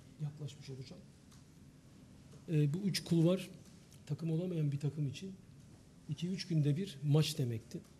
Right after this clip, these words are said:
Ve her, e, seferinde farklı oyuncuları da kullanmak demekti. Özellikle her maç içinde beş oyuncu, altı oyuncu gibi rotasyonlarla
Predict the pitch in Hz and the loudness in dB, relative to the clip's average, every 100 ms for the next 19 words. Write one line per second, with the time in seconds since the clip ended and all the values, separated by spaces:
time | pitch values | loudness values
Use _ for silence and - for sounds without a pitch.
0 | - - - - - - - - - - | -20 -20 -20 -20 -20 -20 -20 -20 -20 -20
1 | - - - - - - 151 139 190 190 | -20 -20 -20 -20 -16 -4 0 2 0 0
2 | 170 143 139 143 135 - 139 120 127 131 | -2 0 0 0 -4 -4 -4 -2 0 0
3 | 196 208 143 135 196 165 143 147 151 156 | 0 -2 0 0 4 4 6 6 6 4
4 | 131 123 117 113 - 110 107 - 175 - | 0 -2 0 -2 -2 0 0 -2 -12 -14
5 | - - - - - - - - 160 147 | -20 -20 -20 -20 -20 -20 -20 -10 -2 0
6 | 160 160 160 175 160 - - 143 131 175 | 0 0 -2 0 -2 -4 -8 -10 -10 -10
7 | - - - - 143 156 143 123 120 160 | -16 -20 -16 -2 0 0 -2 -4 -4 -6
8 | 147 135 165 147 127 113 160 - - - | -6 -4 0 0 0 -2 -6 -8 -20 -6
9 | 147 127 120 185 - - - - 131 147 | 0 2 4 0 -2 -16 -14 -10 -2 -2
10 | - 151 151 165 143 | 0 0 0 0 -2